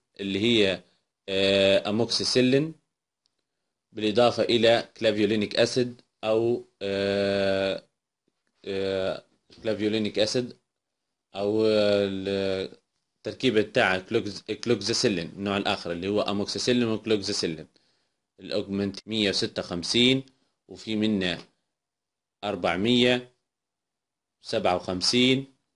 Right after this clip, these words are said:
وفي منه تلتمية واثناش وفي منه ميتين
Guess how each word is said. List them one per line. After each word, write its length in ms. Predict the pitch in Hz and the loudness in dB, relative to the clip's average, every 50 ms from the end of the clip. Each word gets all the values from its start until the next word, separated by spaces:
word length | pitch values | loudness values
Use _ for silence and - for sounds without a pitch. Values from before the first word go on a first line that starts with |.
| _ _ _ _ _ _ _ _ _ _ | _ _ _ _ _ _ _ _ _ _
وفي 320 | 98 95 92 - 117 117 113 | -14 -12 -8 -4 -2 -2 0
منه 500 | 110 117 113 113 113 113 117 117 - _ _ _ _ _ _ _ _ _ _ _ - | 0 -2 -2 0 0 0 -2 -2 -6 _ _ _ _ _ _ _ _ _ _ _ -12
تلتمية 460 | - 98 95 92 - 113 113 107 98 | -10 -10 -10 -8 -6 -2 0 2 2
واثناش 640 | 92 92 90 - 113 120 123 127 139 139 - - - - _ _ _ _ _ _ _ _ _ _ _ _ _ _ _ - | 2 2 -2 -2 -2 0 2 2 0 0 -4 -10 -12 -16 _ _ _ _ _ _ _ _ _ _ _ _ _ _ _ -12
وفي 280 | 101 95 - 117 117 | -12 -8 -4 -2 -2
منه 500 | 110 110 117 117 113 113 117 117 117 117 _ _ _ _ _ _ _ _ _ _ _ _ _ _ _ _ _ _ _ _ _ _ _ _ _ _ _ _ - | -2 -2 -2 -2 -2 0 0 -2 -2 -4 _ _ _ _ _ _ _ _ _ _ _ _ _ _ _ _ _ _ _ _ _ _ _ _ _ _ _ _ -10
ميتين 600 | 107 104 98 95 - 113 110 113 113 113 117 | -8 -8 -8 -4 0 2 2 2 2 0 -4